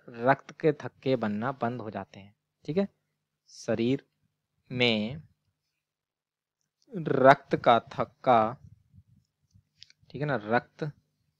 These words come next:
का थक्का नहीं बनता है, नहीं बनता है। ठीक है, यानी कि विटामिन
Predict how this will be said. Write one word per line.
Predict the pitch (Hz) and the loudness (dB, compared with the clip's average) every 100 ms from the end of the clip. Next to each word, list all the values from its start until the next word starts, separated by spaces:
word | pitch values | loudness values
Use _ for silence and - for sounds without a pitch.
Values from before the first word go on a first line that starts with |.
| _ _ _ _ - | _ _ _ _ -4
का | 113 104 120 143 - - _ _ _ _ _ - 120 | -2 -2 -4 -12 -20 -20 _ _ _ _ _ -8 -4
थक्का | 113 _ _ 139 117 107 123 _ _ _ _ _ _ _ _ _ _ _ _ _ _ _ _ - | -4 _ _ 0 2 2 -2 _ _ _ _ _ _ _ _ _ _ _ _ _ _ _ _ -16
नहीं | 120 117 110 131 | -6 -2 -2 -2
बनता | 139 104 98 - 127 139 | -4 -4 -6 -6 -6 -6
है, | 110 - _ _ _ - - _ _ _ _ _ 110 | -12 -16 _ _ _ -20 -20 _ _ _ _ _ -12
नहीं | 107 98 123 113 120 - _ _ _ 120 | -10 -10 -10 -10 -12 -18 _ _ _ -12
बनता | 104 107 104 - 120 107 127 156 _ _ _ _ _ _ | -6 -4 -6 -4 -2 -2 -4 -12 _ _ _ _ _ _
है। | 117 95 - _ _ _ _ | -8 -8 -10 _ _ _ _
ठीक | 139 139 | 0 4
है, | 233 - - 113 | 2 0 -16 -2
यानी | 117 113 120 139 | 2 2 0 -4
कि | - 117 113 151 196 _ - | -4 -2 -2 -2 -6 _ -4
विटामिन | 123 123 120 135 175 | 0 2 2 2 0